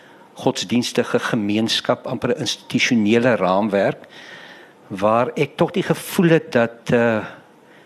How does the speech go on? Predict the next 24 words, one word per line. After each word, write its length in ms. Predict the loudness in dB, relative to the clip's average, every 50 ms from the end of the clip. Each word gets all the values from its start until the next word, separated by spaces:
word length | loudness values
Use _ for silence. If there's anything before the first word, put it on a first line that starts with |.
| -20 -20 -20 _ -20 -10
toe 120 | -10 -6 -2
ek 60 | 0
nou 100 | 0 2
julle 200 | 2 2 2 0
goed 240 | -2 -2 -4 -4 -2
gelees 540 | -2 -2 -2 0 2 2 2 2 2 0
het, 340 | 0 0 -2 -4 -10 -6 -2
eh, 440 | 0 2 2 2 2 2 2 0 0 -2 -4
die 120 | -6 -4
soort 520 | -2 -2 -2 0 2 2 2 2 0 -2
spiritualiteit 760 | -6 -2 0 0 0 0 0 0 -2 -2 -2 -2 -2 -2 0 0
wat 120 | 0 0
ons 220 | 2 0 -2 -2
daar 360 | 0 0 2 4 4 2 2 2
beoefen, 640 | 0 -2 0 0 -2 0 0 0 0 0 -2 -4 -8 -12 -20 -20 -20 -20 -20 -20 -20 -20 -20 -20 -20 -20 -20 -14 -8
binne 220 | -4 -2 -2 0 0
daai 260 | 2 2 2 2 2
raamwerk 360 | 2 2 2 2 2 0 0
my 180 | 0 0 0 -2 -2
amper 260 | -6 -2 -2 0 0
by 80 | 0 -2
dieselfde 480 | -4 -4 -4 0 0 0 0 -2 -4
goed 240 | -2 -2 -2 -2 -2 -4
uitbring. 440 | -4 -4 -4 -4 -4 -4 -4 -4